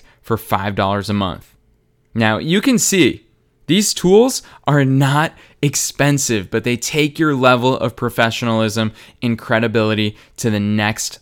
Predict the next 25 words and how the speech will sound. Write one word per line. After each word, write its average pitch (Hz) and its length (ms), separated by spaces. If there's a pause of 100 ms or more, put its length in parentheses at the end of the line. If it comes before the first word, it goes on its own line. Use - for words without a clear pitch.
level. 101 680 (540)
You 117 140
can 123 120
have 127 140
a 123 80
virtual 123 400
assistant, 113 520
a 117 100
scheduling 123 680
assistant, 98 560 (360)
a 120 60
mailing 120 560
address, 98 680 (480)
a 113 80
business 139 520
phone 104 220
number, 87 380 (420)
a 117 60
conference 139 680
line, 90 360 (420)
a 113 60
support - 540
and 127 140
ticketing 139 440
system, - 500